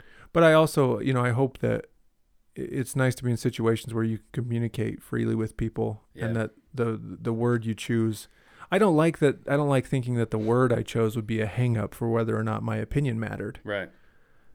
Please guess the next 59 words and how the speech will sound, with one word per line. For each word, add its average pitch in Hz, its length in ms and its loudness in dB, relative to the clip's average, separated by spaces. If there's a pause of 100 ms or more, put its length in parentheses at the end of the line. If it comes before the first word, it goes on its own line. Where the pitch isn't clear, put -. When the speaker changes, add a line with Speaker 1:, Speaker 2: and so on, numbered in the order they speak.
(100)
Speaker 1:
You 127 80 0
know, 117 100 4
we 131 140 6
do 156 160 6
that 156 180 4
with 127 120 4
Speaker 2:
Totally. 107 180 -6
Speaker 1:
politicians. 135 760 0
We 127 140 -2
hold 113 260 -2
people 123 280 -4
to 113 40 0
such 127 240 -2
a 131 60 0
high 113 140 0
standard 139 400 0
that 123 80 -2
we 120 80 -2
say, 120 160 2
Speaker 2:
Right. 117 160 2 (320)
Speaker 1:
"Well, 131 300 8
how 151 160 2
could 156 120 4
I 143 60 8
take 139 200 4
him 120 120 0
seriously 127 420 0
if 113 80 -4
he 117 60 -4
used 113 240 -4
that 123 200 -2
word?" - 380 -10
Speaker 2:
Right. 92 400 -8 (460)
Speaker 1:
And 123 100 0
I 135 80 2
don't 165 160 2
like 139 240 0
that. - 240 -8 (160)
Speaker 2:
Right. 82 240 -14 (220)
Speaker 1:
And 131 100 -8
so - 100 0
I 120 60 4
think 131 180 -2
I've 123 140 2
always 117 240 2
tried 117 300 -4
to 113 40 -8
be 113 140 -4
a 113 80 -2
little 113 160 -4
bit 117 160 -8
conservative 120 600 -6
there, 123 260 -4
like, 123 240 -6
in 127 80 -6
a 117 60 -8
public 123 400 -8 (200)
setting. 131 440 -8 (120)
Speaker 2:
Mm-hmm. 104 300 -12